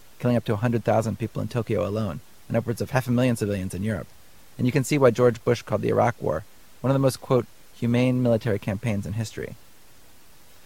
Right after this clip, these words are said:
But Les knew that often it's not bombs and bullets that kill people in war. It's the other things that happen when society falls apart.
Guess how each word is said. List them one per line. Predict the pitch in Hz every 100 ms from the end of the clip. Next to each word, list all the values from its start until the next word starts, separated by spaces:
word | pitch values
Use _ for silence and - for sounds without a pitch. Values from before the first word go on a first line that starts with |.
| - - -
But | -
Les | 151 202
knew | 185
that | 139 -
often | 143 147 131
it's | 110
not | 123 -
bombs | 113 139 110
and | 101
bullets | 110 123 -
that | - -
kill | 78
people | - - 73
in | 62
war. | 55 - - -
It's | -
the | 123
other | 123
things | 135 - - -
that | 98
happen | 95 - 71
when | 95
society | - 113 110
falls | 104 95 90
apart. | - 98 71